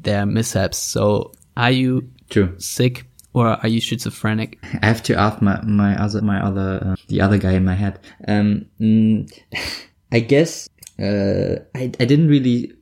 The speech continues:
Speaker 2: know what Watzke was referring to, if a-, anyone was over the top, but
Speaker 1: Just,
Speaker 2: if you
Speaker 1: just generally about the
Speaker 2: if
Speaker 1: criticism, he wasn't
Speaker 2: Okay.
Speaker 1: really addressing anyone directly. Uh, you know, we are all schizophrenic.
Speaker 2: I mean, I kinda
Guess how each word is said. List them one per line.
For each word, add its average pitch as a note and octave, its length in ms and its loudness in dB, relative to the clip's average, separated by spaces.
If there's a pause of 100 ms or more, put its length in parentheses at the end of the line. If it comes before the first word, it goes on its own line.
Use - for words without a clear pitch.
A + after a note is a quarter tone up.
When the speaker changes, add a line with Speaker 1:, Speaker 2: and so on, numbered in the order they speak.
(240)
Speaker 2:
know A#2 680 2
what A2 460 -2 (120)
Watzke A2 420 -4
was G#2 200 -2
referring G#2+ 380 -2
to, C3+ 180 0
if A2+ 80 -4
a-, G#2 260 -2
anyone G#2 340 2
was G2 140 0
over G2+ 220 0
the G2+ 100 -8
top, A2 280 -4
but G2 380 -4
Speaker 1:
Just, C3+ 200 0
Speaker 2:
if - 160 -2
you G#2+ 60 2
Speaker 1:
just G2+ 240 2 (180)
generally A#2+ 720 4
about A2+ 300 -2
the A2+ 80 -4
Speaker 2:
if - 40 -20
Speaker 1:
criticism, A2 640 -2
he A2+ 160 -6
wasn't G#2+ 380 2
Speaker 2:
Okay. - 20 4 (100)
Speaker 1:
really G2+ 480 -4
addressing A#2+ 500 0
anyone G#2+ 540 -2 (200)
directly. G#2 720 -4
Uh, G#2+ 60 -6 (300)
you A2+ 120 -4
know, G2 140 -8 (100)
we A2+ 260 -2
are G#2+ 160 -2
all G2 240 -4
schizophrenic. - 760 -12 (180)
Speaker 2:
I - 260 -8
mean, D#3 260 2
I C#3+ 80 0
kinda E3 760 -2